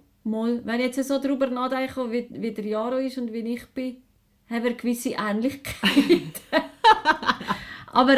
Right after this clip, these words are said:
auch da ist wieder das Thema, wenn jetzt der Jaro zu dir gekommen wäre und Tess zu mir, wäre die vielleicht ganz anders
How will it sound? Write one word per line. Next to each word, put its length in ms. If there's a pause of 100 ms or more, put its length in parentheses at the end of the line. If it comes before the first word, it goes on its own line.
auch 160
da 120
ist 160
wieder 220
das 140
Thema, 380
wenn 140
jetzt 220
der 100
Jaro 440
zu 140
dir 220
gekommen 280
wäre 320
und 120
Tess 280
zu 120
mir, 340
wäre 260
die 160
vielleicht 280
ganz 260
anders 260